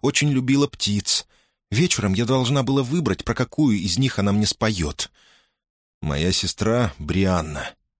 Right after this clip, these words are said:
в детстве скармливала птицам семена овощей, которые таскала у матери», — сказал Ехан. «Хотела, чтобы птицы научили меня летать».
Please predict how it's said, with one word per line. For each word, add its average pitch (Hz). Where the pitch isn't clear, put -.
в 78
детстве 78
скармливала 127
птицам 110
семена 104
овощей, 95
которые 92
таскала 90
у 85
матери», — 87
сказал 78
Ехан. 76
«Хотела, 165
чтобы 147
птицы -
научили 131
меня 117
летать». 87